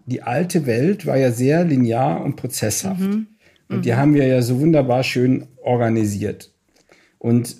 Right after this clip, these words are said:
Speaker 1: und, ähm, und haben alles reglementiert. Und für
Speaker 2: Mhm.
Speaker 1: alles gab's ein Papier und ein Dokument und ein Etwas.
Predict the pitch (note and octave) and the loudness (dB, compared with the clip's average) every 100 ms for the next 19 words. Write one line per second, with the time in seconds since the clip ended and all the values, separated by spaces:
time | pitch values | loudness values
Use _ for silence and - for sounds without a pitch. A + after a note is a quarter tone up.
0 | _ B2 B2 A#2+ - A#2+ A#2+ A#2+ - B2 | _ 0 0 0 -4 0 2 0 -2 -4
1 | A#2+ B2+ C3+ B2+ C3+ G#2+ A#2+ C3+ B2+ A#2+ | -4 -2 -2 -2 -2 0 0 0 2 2
2 | A2+ G#2 G#2+ F#2 F2+ - - - F#3+ E3+ | 0 -4 -8 -8 -10 -14 -14 -6 -4 -2
3 | B2+ C#3 F#3 A#2+ B2+ - B2 - B2+ - | -2 -2 -4 -4 -4 -6 -8 -6 -8 -4
4 | D3 D#3 D#3 D#3 - _ _ _ - A#2+ | 2 4 2 0 -8 _ _ _ -6 -2
5 | A#2 B2 B2 B2+ B2+ C3 D3+ D3 B2 A#2+ | 0 -2 -2 0 2 2 2 0 -2 -2
6 | A#2+ A2 G2 G2+ - - | -4 -8 -8 -12 -12 -14